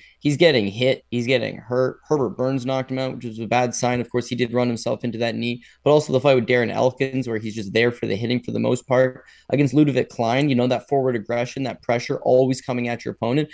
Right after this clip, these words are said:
It's gonna be effective against certain guys, but he's gonna be a, a risk at the same time against others. David Onama, you know, if he fights him the same way he did Mason Jones, he'll have lots of success, but he's gonna get hit a whole lot.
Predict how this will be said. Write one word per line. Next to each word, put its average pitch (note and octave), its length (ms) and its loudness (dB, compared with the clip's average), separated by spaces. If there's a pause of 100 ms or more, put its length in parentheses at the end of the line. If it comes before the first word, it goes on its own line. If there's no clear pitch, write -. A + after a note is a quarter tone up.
(180)
It's C#3+ 180 2
gonna D#3 200 2
be C#3+ 120 4
effective B2 400 -2
against A#2+ 280 -4
certain A#2+ 240 -4
guys, A2+ 360 -2 (240)
but C#3 80 -2
he's C3 120 0
gonna C#3+ 180 2
be C3 140 0
a, A#2+ 180 0
a A#2+ 140 -2
risk A2+ 320 -4
at A2+ 80 -8
the G2+ 80 -16
same A2 180 -4
time A2 220 -4
against G#2+ 240 -4
others. G2+ 340 -4 (300)
David E3 260 4
Onama, D3+ 580 4
you B2+ 100 0
know, B2 100 2
if B2 140 -4
he B2+ 80 -10
fights D3+ 220 0
him E3 60 -6
the D3 80 -6
same D3 220 -2
way C#3+ 100 -2
he C#3 80 -4
did C3+ 160 -4
Mason B2+ 320 -4
Jones, D3 260 -2
he'll A#2 120 -6
have C#3 180 0
lots B2+ 240 -4
of - 40 -18
success, E3+ 520 -2
but - 360 -10
he's G#2 100 -8
gonna B2+ 160 -2
get C3+ 160 0
hit E3+ 180 2
a F3+ 80 0
whole D3 180 0
lot. B2+ 280 -6